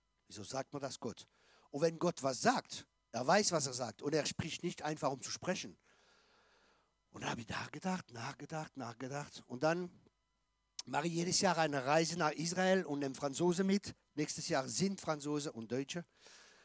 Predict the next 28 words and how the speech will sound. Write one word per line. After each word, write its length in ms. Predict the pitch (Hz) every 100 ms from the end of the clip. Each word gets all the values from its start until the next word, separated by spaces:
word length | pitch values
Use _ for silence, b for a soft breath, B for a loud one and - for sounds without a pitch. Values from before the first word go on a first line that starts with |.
| B B B
Und 160 | - 175
dann 320 | 202 233 254 - -
bin 160 | 196
ich 40 | 202
am 100 | 190
Flughafen 640 | 285 320 202 139 151 208 B B B B -
und 100 | 156
neben 240 | 175 170 180
mir 140 | 196
ist 120 | 185
ein 60 | 165
Rabbiner. 400 | 143 131 139 - - -
Rabbi, 380 | - 135 139 120 _ _ _
Rabbiner. 480 | - 127 156 190 185 _ _ _ b b b b b b -
Er 140 | 170
sagt, 260 | 208 - _ _ _ _
ey, 340 | 262 294 240 -
Sie, 480 | - - 330 240 135 b -
schauen 420 | - - 262 294
Sie 160 | 285
diese 240 | 254 240 247
Rabbiner. 420 | 240 233 214 139 - b
Das 220 | - 214 240
ist 220 | - -
einer 240 | 202 220
von 160 | - 202
meinen 200 | 180 165
Jüngern. 320 | 156 139 113